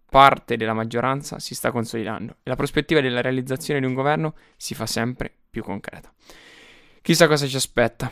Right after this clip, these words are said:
Nervi saldi, fiducia, disciplina e collaborazione. Ricordiamoci di usare la testa e rispettare le normative, perché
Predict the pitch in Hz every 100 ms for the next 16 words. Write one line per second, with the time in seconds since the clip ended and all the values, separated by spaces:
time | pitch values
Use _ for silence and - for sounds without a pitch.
0 | - - 127 135 151 196 214 202 - -
1 | 127 160 190 - - 135 - - - 190
2 | - 170 170 156 127 113 - - - -
3 | _ - 113 113 107 120 143 160 139 117
4 | - 101 117 - - - - - 135 -
5 | - 120 117 123 120 123 123 117 - -
6 | - 120 - 110